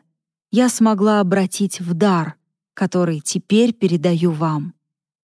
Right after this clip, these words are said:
Это возможность решать, какую жизнь вы хотите иметь. Возможность раскрыть свой потенциал и вернуть себе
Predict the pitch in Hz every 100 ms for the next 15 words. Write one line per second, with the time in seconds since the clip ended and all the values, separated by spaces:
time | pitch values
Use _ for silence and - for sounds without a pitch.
0 | _ _ - 214 220 208 202 214 226 269
1 | 220 208 208 - 214 214 - 269 226 -
2 | - - 208 240 247 233 202 285 269 185
3 | 175 170 180 180 - 180 - 185 180 175
4 | 151 - - _ _ _ _ _ - 185
5 | 190 196 196 190 190 - 185 185 - 214
6 | 240 - - 196 185 185 180 170 - 185
7 | 240 220 _ _ _ - 208 202 208 208
8 | 262 269 - 196 170 180 165